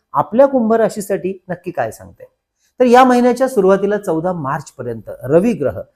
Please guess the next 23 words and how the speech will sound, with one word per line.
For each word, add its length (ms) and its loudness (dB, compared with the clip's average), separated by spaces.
शनीच्या 480 4
राशीमध्ये 560 -2
म्हणजेच 400 -6
आपल्या 300 -10
कुंभ 380 -6
राशीमधून 640 0
प्रथम 340 -4
स्थानातून 640 -4
गोचर 420 -2
भ्रमण 340 -10
करणार 340 -16
आहे 120 -20
आणि 120 4
त्यानंतर 640 4
गुरु 260 4
ग्रहाच्या 420 0
मीन 320 -2
राशीमध्ये 540 0
म्हणजे 180 -2
बाराव्या 420 0
राशीत 320 -4
दुसऱ्या 600 -6
घरातून 540 -6